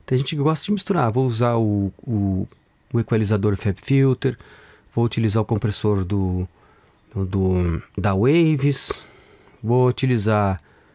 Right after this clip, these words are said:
outros tipos de compressores aqui, né, de outras marcas, tal. Você pode fazer isso, claro que isso aí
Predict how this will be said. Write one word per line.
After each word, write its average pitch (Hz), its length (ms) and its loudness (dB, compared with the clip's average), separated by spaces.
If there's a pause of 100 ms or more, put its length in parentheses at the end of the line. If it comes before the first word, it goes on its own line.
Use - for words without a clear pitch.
(260)
outros 127 320 -2
tipos 117 320 -2
de 104 120 -2
compressores 123 640 0
aqui, 175 360 0 (840)
né, 117 200 0
de 113 120 0
outras 135 300 0
marcas, 165 500 -2
tal. 185 220 -4
Você 170 260 -2
pode 151 240 -2
fazer 143 240 -2
isso, 147 200 -2
claro 139 280 -2
que 135 120 -12
isso - 180 -4
aí 117 420 0